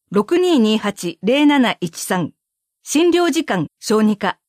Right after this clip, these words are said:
月曜から金曜午後七時から十時、土曜、日曜、祝日、午後六時から十時、受付は午後九時三十分まで。なお、マイナ保険証等をお持ちください。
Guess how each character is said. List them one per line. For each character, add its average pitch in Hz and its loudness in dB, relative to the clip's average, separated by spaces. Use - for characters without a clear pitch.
月 214 -2
曜 381 2
か 277 -4
ら 208 0
金 220 0
曜 196 0
午 208 0
後 254 0
七 - -8
時 370 -4
か 214 -6
ら 180 -2
十 190 0
時、 - -12
土 190 2
曜、 330 2
日 202 -2
曜、 214 2
祝 - -4
日、 185 -8
午 349 0
後 320 0
六 214 0
時 311 -4
か 226 -4
ら 175 -2
十 196 0
時、 165 -10
受 226 -2
付 294 -4
は 269 0
午 302 0
後 247 0
九 277 -2
時 226 -2
三 214 -2
十 233 -6
分 175 -4
ま 160 -2
で。 - -8
な 208 -2
お、 143 -8
マ 277 0
イ 359 0
ナ 370 0
保 359 0
険 349 -2
証 339 -2
等 320 0
を 175 0
お 185 -4
持 202 0
ち - -12
く 202 -6
だ 185 -4
さ 196 -6
い。 180 -6